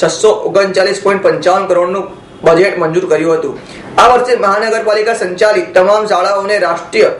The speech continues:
નિર્માણમાં યોગદાન આપનાર મહાનુભાવોના નામ સાથે જોડાવાની જાહેરાત પણ કરવામાં આવી હતી. આ વખતના બજેટની વિશેષતાઓ જણાવતા સ્કૂલ બોર્ડના ચેરમેન ડોક્ટર જગદીશ ભાવસરે જણાવ્યું હતું કે આ વખતે બાળક ત્યાં શાળાનો સ્કૂલ બોર્ડનો પ્રયાસ રહેશે,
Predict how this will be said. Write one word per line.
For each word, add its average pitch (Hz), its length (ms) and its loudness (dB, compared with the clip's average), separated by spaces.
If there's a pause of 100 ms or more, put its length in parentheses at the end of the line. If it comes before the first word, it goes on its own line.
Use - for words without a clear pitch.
(360)
નિર્માણમાં 208 540 2
યોગદાન 190 300 0
આપનાર 190 480 -2
મહાનુભાવોના 190 580 0
નામ 185 260 -2
સાથે 185 240 -2
જોડાવાની 175 500 0
જાહેરાત 165 380 0
પણ 190 120 -4 (540)
કરવામાં 175 460 2
આવી 147 220 -2
હતી. 123 260 -6 (760)
આ 208 100 4
વખતના 220 440 0
બજેટની 214 460 -2
વિશેષતાઓ 208 520 2
જણાવતા 196 520 2
સ્કૂલ 208 320 0
બોર્ડના 196 280 0
ચેરમેન 185 380 -2 (460)
ડોક્ટર 180 300 4
જગદીશ 180 380 0
ભાવસરે 160 360 0
જણાવ્યું 190 380 -2
હતું 208 120 0
કે 202 120 -4
આ 185 140 0
વખતે 196 280 -4
બાળક 175 440 -2 (380)
ત્યાં 208 200 4
શાળાનો 202 400 0
સ્કૂલ 196 280 2
બોર્ડનો 196 280 0
પ્રયાસ 175 340 0
રહેશે, 143 320 -4